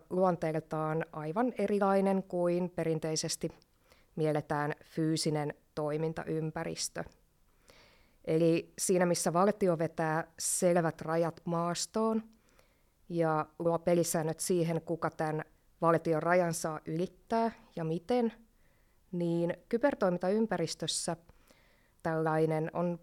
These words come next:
paljon haastavampaa. On kuitenkin tärkeää, että valtio suojelee omaa suvereniteettiaan ja kansalaisiaan myös kybertoimintaympäristössä.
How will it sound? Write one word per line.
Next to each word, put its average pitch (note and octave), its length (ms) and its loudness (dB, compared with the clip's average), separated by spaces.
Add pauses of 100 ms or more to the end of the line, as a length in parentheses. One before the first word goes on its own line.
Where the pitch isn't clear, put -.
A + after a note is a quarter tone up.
paljon G3+ 300 0
haastavampaa. D3+ 960 -2 (1160)
On E3 120 -2
kuitenkin G3 460 0
tärkeää, A3 640 0
että F#3 400 -4 (140)
valtio E3 360 -2
suojelee G3+ 580 2
omaa F3 460 0
suvereniteettiaan E3+ 1300 -2 (640)
ja - 80 0
kansalaisiaan D#3+ 1080 0 (120)
myös D#3 400 -4 (420)
kybertoimintaympäristössä. E3 1700 -4